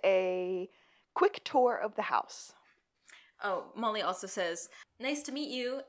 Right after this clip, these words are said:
Speaker 2: And Gus says, "Very nice." <laughs>
Speaker 1: She leaves, and they head to Dennis's office. But as they're headed, Gus lingers a little bit too long at Molly.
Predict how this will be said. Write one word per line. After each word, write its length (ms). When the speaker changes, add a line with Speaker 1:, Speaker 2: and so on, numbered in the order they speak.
Speaker 2:
And 160
Gus 240
says, 360
"Very 560
nice." 560
<laughs> 80
Speaker 1:
She 300
leaves, 600
and 80
they 100
head 240
to 140
Dennis's 480
office. 580
But 320
as 200
they're 180
headed, 380
Gus 240
lingers 400
a 100
little 260
bit 240
too 200
long 260
at 140
Molly. 380